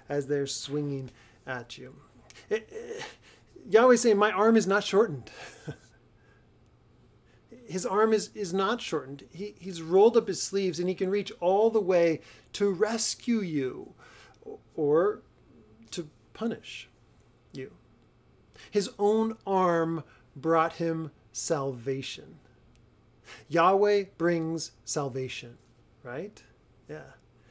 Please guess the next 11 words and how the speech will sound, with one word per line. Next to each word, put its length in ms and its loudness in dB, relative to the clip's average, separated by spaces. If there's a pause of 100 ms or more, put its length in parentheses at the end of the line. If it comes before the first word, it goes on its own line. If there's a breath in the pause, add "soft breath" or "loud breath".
(200 soft breath)
That's 180 0
actually, 480 0
um, 300 -4 (680 soft breath)
put 120 -2
together 340 2
in 80 -2
a 60 -4
name, 380 -2
Yehoshua 680 0
or 160 -4
Joshua. 760 -4